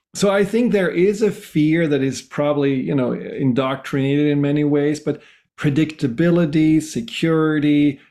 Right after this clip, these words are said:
feeling like, you know, I know what I see and all the rest is just too scary, has been also something that you write in the book, probably a driving force on why extraterrestrials didn't show up and say, "Here we are."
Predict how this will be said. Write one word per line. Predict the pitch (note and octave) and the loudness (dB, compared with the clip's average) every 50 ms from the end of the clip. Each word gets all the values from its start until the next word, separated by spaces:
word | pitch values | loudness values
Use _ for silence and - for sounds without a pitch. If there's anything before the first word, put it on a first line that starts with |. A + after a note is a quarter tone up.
| _ | _
feeling | _ _ _ - D3+ D3 D3+ D3 D3 C#3+ C#3+ C#3+ | _ _ _ -2 0 2 2 2 2 2 2 2
like, | C#3 C3+ C3 C3 B2+ - | 2 2 0 0 -2 0
you | D3 C#3 | 0 0
know, | C#3 C3+ C3+ C3 | 2 2 0 -2
I | B2 C3 C3 C3 | -2 -2 0 2
know | C3 C3 C3 C3 C3+ C#3+ | 2 2 2 2 2 2
what | C#3+ C3+ C3+ C3 B2 | 2 2 0 0 0
I | B2+ B2 A#2+ | 0 -2 -4
see | A#2 - - - C#3 D3 D3+ D3+ | -6 -6 -2 0 2 2 4 2
and | C3+ B2 | 2 0
all | B2+ C3 C3 C3 | 0 -2 -2 -2
the | B2 B2+ | -2 -2
rest | A#2 A#2 A#2+ B2+ C3 C#3 C3+ - - - - | -2 -2 0 0 -2 -2 -4 -8 -14 -12 -6
is | E3 C#3+ B2+ B2+ A#2+ A#2 - - | -4 -2 0 0 0 -2 -6 -10
just | - - C#3 C3 B2 - - - - | -8 -4 -2 -2 -2 -4 -8 -14 -10
too | - - C3+ C3 | -4 -2 0 0
scary, | B2+ - - - - C3+ B2+ B2 B2+ C3+ D3 D#3+ D#3+ D#3 - - _ _ _ _ _ _ _ _ _ - | 0 -2 -6 -8 -4 -2 0 0 2 2 0 0 -2 -4 -6 -14 _ _ _ _ _ _ _ _ _ -4
has | - F#3 G3 A3 A#3 A#3 E3+ D#3+ | 0 0 2 2 0 0 -2 0
been | G3+ G3 F3+ | 0 0 0
also | E3+ E3+ F3 G#3 C4 D4+ D#4 - - F3 D#3 | 0 0 -2 0 0 0 0 0 0 0 0
something | - - - B2+ B2 C3 B2+ - D3+ D3+ D#3+ E3+ E3+ - D3+ B2+ B2 | -2 -2 -2 -2 -2 -2 -2 -2 -2 0 0 0 0 -2 -4 -4 -2
that | C3+ C#3+ C#3 C#3 C3+ C3+ C#3+ | -2 0 0 -2 -2 -2 0
you | C#3+ C#3 | 0 2
write | C3+ C#3+ C#3+ D3 C#3+ | 2 2 0 0 0
in | D3 C#3+ | 0 -2
the | C3+ B2+ | -2 -2
book, | B2 D#3 F3+ F#3+ F#3 - | 0 0 0 0 0 -4
probably | - - - G3 A#3 - C4+ B3+ G3+ E3+ D#3 D3+ | -10 -6 -2 -2 0 0 0 0 0 0 0 0
a | D#3 C#3+ | 0 -2
driving | B2+ C3+ C#3 C#3 C#3 D3+ E3 E3 F#3 F#3 - | -2 -2 -2 0 0 0 0 0 0 0 0
force | - - D3 C3 C3+ D3+ E3+ - | -2 -2 -2 0 0 0 0 0
on | D#3+ C#3+ C3 B2+ A2+ | 0 0 0 0 0
why | A2 A#2 A#2+ B2+ D3+ F3 F#3+ F#3+ E3+ D3+ C3+ C3+ - | 0 0 0 0 0 0 0 0 0 -2 -2 -4 -4
extraterrestrials | C#3 D3 D3 - - C#3+ C3 - - C3 C3 C3+ C3+ C3+ - - C#3 B2+ B2 A2+ A#2 B2 | -4 -6 -6 -4 -4 -4 -4 -2 0 0 0 0 0 -2 -2 -2 0 0 0 -2 -4 -6
didn't | G#2+ D#3+ E3+ F#3+ A#3 G#3+ | -2 0 0 2 2 0
show | F#3 - - - D3+ C#3 C3+ | -2 0 0 0 2 2 2
up | C3 C#3 - | 0 0 -2
and | C#3+ C#3 A#2+ | -4 -4 -4
say, | - C3 | -4 -4
"Here | A2+ A2 A#2+ A#2+ A#2+ | -4 -4 -4 -2 0
we | D3 E3 F3 | 0 2 2
are." | G3 G#3+ G3+ F3 D#3+ D#3 C3 - - | 2 2 0 0 0 0 -2 -4 -8